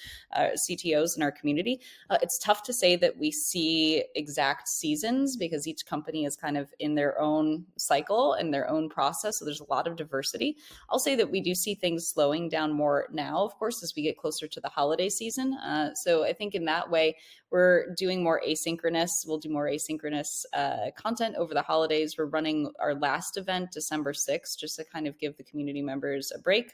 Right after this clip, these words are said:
around the holidays. So, um, you know, we know that we don't wanna s-, overload them with content at this particular time of the year. Um, but at the same time, coming into the new year, you know, we wanna make sure that we have a full calendar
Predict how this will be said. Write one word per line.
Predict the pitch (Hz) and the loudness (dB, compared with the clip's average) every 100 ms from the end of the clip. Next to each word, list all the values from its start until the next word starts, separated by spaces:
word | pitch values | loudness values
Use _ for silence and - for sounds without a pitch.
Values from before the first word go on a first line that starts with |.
| - | -4
around | 160 165 | -2 -4
the | |
holidays. | 165 160 151 156 - | -2 0 0 0 0
So, | 147 147 147 - - - | 2 2 -2 -14 -20 -6
um, | 143 139 98 | -2 -2 0
you | 156 | 2
know, | 147 131 | 2 0
we | 160 | -2
know | 151 | 0
that | 143 135 123 | 4 2 2
we | 160 | 0
don't | 156 | 0
wanna | 113 147 | 0 -2
s-, | - - - - - | -2 -10 -20 -4 -2
overload | 170 165 156 151 | 2 2 2 2
them | 170 165 | 2 4
with | 156 - | 0 0
content | 147 151 170 160 | -2 0 -2 -2
at | - | -4
this | 143 - | -6 -6
particular | - 160 143 135 | -10 -8 -2 -2
time | - 151 151 | 0 0 0
of | 143 | -2
the | 147 | -2
year. | 139 143 139 - - - | 2 2 2 -6 -20 -2
Um, | 143 143 143 | 2 2 4
but | - | 4
at | 185 | 2
the | 190 | 2
same | - 208 | 0 0
time, | 196 190 175 | 0 0 0
coming | 175 165 | 0 0
into | 165 165 | 0 -2
the | 147 | -2
new | 151 | 0
year, | 151 143 | 2 2
you | 139 151 | 0 -2
know, | 139 | -2
we | 147 | -2
wanna | 147 147 | 0 -2
make | 147 | -4
sure | - | -4
that | 143 143 | -4 -6
we | 147 | -6
have | 156 147 | -4 -4
a | 151 | -4
full | - 151 | -4 -6
calendar | - 135 143 143 143 139 151 | -4 -4 -2 -2 -2 -2 0